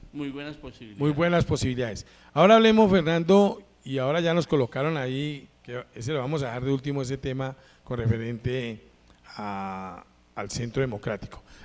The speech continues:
Speaker 2: Hablemos de Abraham Domínguez, eh, un hombre joven, yumbeño también, y ya él ha repetido esa curul.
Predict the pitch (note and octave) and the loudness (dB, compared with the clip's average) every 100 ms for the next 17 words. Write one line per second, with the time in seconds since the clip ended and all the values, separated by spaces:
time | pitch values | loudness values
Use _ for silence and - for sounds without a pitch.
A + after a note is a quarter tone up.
0 | - D#3 F3 G3+ A3+ A#3+ - - _ _ | 2 6 8 10 10 10 6 -6 _ _
1 | _ - C3+ C3 B2 C3+ D3+ G#2 - - | _ 0 4 4 4 2 2 -2 -12 -20
2 | A2 A2+ A#2+ A#2 F2 F#2 - _ _ - | -12 -6 -4 -4 -8 -14 -16 _ _ -20
3 | _ _ _ - C3 C#3+ D#3 E3+ D3 D#3+ | _ _ _ -16 -4 2 4 4 6 10
4 | E3+ F#3+ A3+ - - _ _ _ A#2+ D3 | 10 8 2 -4 -16 _ _ _ 0 0
5 | B2 C#3 D3+ E3 D3+ B2+ B2 B2 C#3 D3+ | 2 0 0 0 -2 -2 -2 -2 -4 -8
6 | - _ - _ _ _ _ _ C3+ C3+ | -18 _ -20 _ _ _ _ _ -4 -2
7 | B2+ A#2 A#2 C3 D3 F3+ F#3 F3+ E3 D#3+ | 0 -4 -2 0 2 4 2 2 2 0
8 | C#3 - F3+ E3 G#2+ - - _ _ _ | -2 2 4 4 0 -10 -20 _ _ _
9 | - A#2 C#3 - G#2+ B2+ D3+ B2+ | -8 -6 -6 -4 -2 0 0 -2